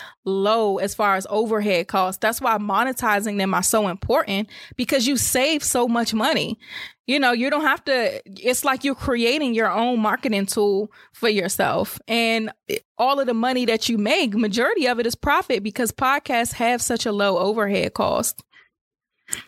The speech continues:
So yeah, if you want to start a podcast,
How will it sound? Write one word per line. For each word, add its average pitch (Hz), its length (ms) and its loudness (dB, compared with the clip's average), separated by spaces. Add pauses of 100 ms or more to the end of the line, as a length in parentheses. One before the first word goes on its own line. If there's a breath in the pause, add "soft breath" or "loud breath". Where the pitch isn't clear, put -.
So 277 220 2
yeah, 302 240 2
if 226 100 -2
you 294 140 0
want 302 240 0
to 277 240 0
start 269 260 2
a 277 60 -2
podcast, 262 800 0